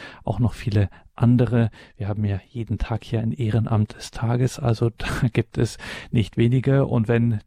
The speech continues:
der Monat Oktober nicht einunddreißig, sondern einundsechzig Tage hätte, dann hätten wir da auch jeden Tag ein Ehrenamt des Tages. Das,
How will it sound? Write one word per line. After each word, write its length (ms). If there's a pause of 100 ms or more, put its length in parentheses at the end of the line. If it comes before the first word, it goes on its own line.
der 160
Monat 380
Oktober 460
nicht 280
einunddreißig, 800
sondern 320
einundsechzig 720
Tage 260
hätte, 300 (400)
dann 100
hätten 280
wir 140
da 140
auch 300
jeden 340
Tag 300
ein 100
Ehrenamt 560
des 200
Tages. 500
Das, 260